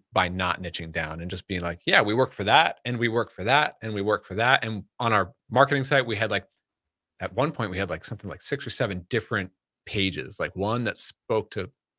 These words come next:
coaches, one that spoke to sales teams, one that spoke to everything. And, and so, like, it,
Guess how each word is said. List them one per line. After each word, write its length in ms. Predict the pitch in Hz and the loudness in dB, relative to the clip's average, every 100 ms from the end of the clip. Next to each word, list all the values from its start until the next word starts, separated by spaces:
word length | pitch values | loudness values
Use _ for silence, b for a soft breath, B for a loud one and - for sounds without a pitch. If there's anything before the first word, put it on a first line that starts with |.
| _ | _
coaches, 420 | - 107 - 69 | -2 -2 -2 -8
one 160 | 98 110 | -6 -6
that 120 | 104 | -6
spoke 320 | - - 101 - | -6 -4 -4 -4
to 220 | 101 90 - _ _ _ _ | -6 -6 -12 _ _ _ _
sales 340 | - 113 104 95 | 2 2 2 -4
teams, 360 | 90 71 73 | -8 -10 -8
one 180 | 90 98 | -6 -4
that 100 | 98 | -4
spoke 240 | - 101 - | -2 -4 -4
to 160 | 87 - _ _ _ _ _ 104 | -10 -12 _ _ _ _ _ -2
everything. 420 | 95 71 67 - | 0 -2 -8 -8
And, 200 | 95 95 92 | -4 -4 -2
and 120 | 107 | -2
so, 120 | 110 | 2
like, 260 | 107 98 92 _ _ _ _ _ _ _ _ _ _ _ _ _ _ _ _ _ | 4 4 2 _ _ _ _ _ _ _ _ _ _ _ _ _ _ _ _ _
it, 240 | 135 - | 2 2